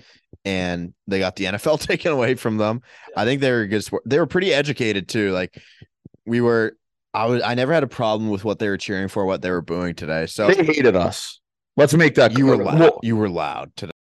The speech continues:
Speaker 2: Bec-, I, I, you think I'm not gonna be loud, though? It, it's
Speaker 1: I, I, you know, I didn't say anything to you. We're
Speaker 2: Well, this is my thing, dude. It's like,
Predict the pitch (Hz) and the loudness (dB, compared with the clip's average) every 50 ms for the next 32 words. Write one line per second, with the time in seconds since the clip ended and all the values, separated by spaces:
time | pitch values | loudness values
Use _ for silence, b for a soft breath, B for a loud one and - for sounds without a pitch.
0 | _ _ _ _ _ _ _ - - 139 143 - - - 139 135 - _ - 131 | _ _ _ _ _ _ _ -2 2 2 2 2 4 4 4 4 4 _ 2 0
1 | - - _ _ _ _ _ _ _ _ - 170 165 190 214 185 190 226 202 180 | 0 0 _ _ _ _ _ _ _ _ 4 6 8 8 8 8 6 6 6 6
2 | 175 165 165 156 - 180 160 139 131 117 110 101 110 131 135 170 185 190 147 - | 6 6 6 6 6 4 4 4 4 6 6 6 4 4 6 6 6 8 6 6
3 | 135 135 143 147 151 180 175 180 - 120 147 160 151 139 147 165 165 156 160 143 | 6 6 4 4 4 0 0 0 0 0 0 0 0 0 0 2 2 2 2 2
4 | - - - 113 127 139 160 180 - 165 165 170 202 170 127 110 104 98 95 92 | 0 -2 0 0 2 2 2 2 2 2 2 4 4 2 2 2 2 2 0 0
5 | 87 80 82 98 - 123 117 120 127 131 247 269 311 294 269 320 294 294 285 247 | 0 -2 -6 -8 -10 -4 0 2 4 6 6 8 8 8 6 6 6 6 4 4
6 | - 214 254 220 170 - 240 214 190 196 - 220 220 202 - | 4 2 2 2 2 0 2 2 2 4 6 6 4 4 4